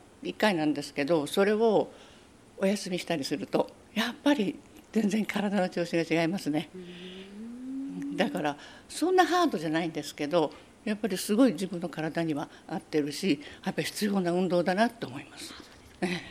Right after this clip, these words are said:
Speaker 1: え。
Speaker 2: エアロビと聞くと、やはりハードなイメージがあるんですが、そんなことはないんですね。
Speaker 1: あ、エアロビって言っちゃうとちょっと語弊があるかもしれませんけど、そんな大変なあれじゃなくて、もう私たち平均年齢結構高いんですね、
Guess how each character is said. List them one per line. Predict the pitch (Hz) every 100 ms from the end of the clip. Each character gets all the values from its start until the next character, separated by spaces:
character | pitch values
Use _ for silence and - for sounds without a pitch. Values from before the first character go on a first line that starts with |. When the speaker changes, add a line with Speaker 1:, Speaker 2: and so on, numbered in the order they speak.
| -
Speaker 1:
え。 | -
Speaker 2:
エ | 175
ア | 208
ロ | 285
ビ | 285
と | 285 277
聞 | -
く | -
と、 | 262 240
や | 220
は | 240
り | 226
ハ | 185 269
ー | 349
ド | 302
な | 226
イ | 202
メ | 208
ー |
ジ | 180 175
が |
あ | 196
る | 220
ん |
で | 190
す | 185
が、 | 160
そ | 160
ん | 240
な | 277
こ | 277
と | 196
は |
な | 170
い | 202
ん |
で | 175
す | -
ね。 | 160 208 - - _ _ _ -
Speaker 1:
あ、 | - 262 262 262 - -
エ | 277 294 339
ア |
ロ | 381 403
ビ | 403
っ | 403
て | - 294
言 | 311 311
っ | 311
ち | -
ゃ |
う | 359
と | 294
ち | 247
ょ |
っ |
と | 233
語 | 175 185
弊 | 226 240
が | 233
あ |
る | 240
か | 190
も | 170
し |
れ | 185
ま | 185
せ | 185
ん |
け | 170
ど、 | 269
そ | 277 320
ん | 415
な | 370 - - - - -
大 | - 277 285
変 | 277 254
な | 240
あ | 240
れ |
じ | 208
ゃ | 180
な | 196
く | -
て、 | - 208
も | 180 170 156 135
う |
私 | - 226
た | 220
ち | -
平 | 165 202
均 | - 208
年 | 196
齢 | 156
結 | 196
構 | -
高 | - - 220
い |
ん | 190
で | 143
す | 139
ね、 | 180 -